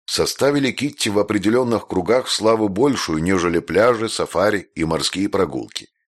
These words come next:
Комплекс Тафари, названный по имени приютившего его вулкана, предназначался для единоборств с оружием и без, в первую очередь для проведения соревнований по фехтованию.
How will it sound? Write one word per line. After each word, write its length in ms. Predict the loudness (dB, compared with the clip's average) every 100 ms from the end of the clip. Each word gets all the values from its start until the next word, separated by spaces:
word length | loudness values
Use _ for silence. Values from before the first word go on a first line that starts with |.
| _ _ _ _ _
Комплекс 560 | -2 -2 -2 -4 -4 -2
Тафари, 460 | -2 2 2 2
названный 480 | 0 -2 -2 -4 -2
по 140 | 0
имени 260 | 0 0 -4
приютившего 720 | -2 0 0 -2 -4 -2 -2
его 220 | 0 0
вулкана, 560 | 0 0 0 -2 -2 -10 _ -18 -16 -6
предназначался 920 | -4 0 0 0 -2 0 0 0 -2
для 200 | 0 2
единоборств 800 | 2 2 0 2 2 0 -6 -8
с 100 | -2
оружием 520 | 0 0 0 0 -2 -2
и 80 | -6
без, 400 | -4 -4 -4 -8 -12 -20
в 120 | -4
первую 380 | 2 2 2 0
очередь 440 | 0 -2 -2 -6 -10 -4
для 160 | -2 2
проведения 560 | 2 2 0 -2 -2
соревнований 720 | 0 2 2 2 2 2 0 -2
по 140 | -2
фехтованию. 800 | -2 -4 0 0 -2 -6 -18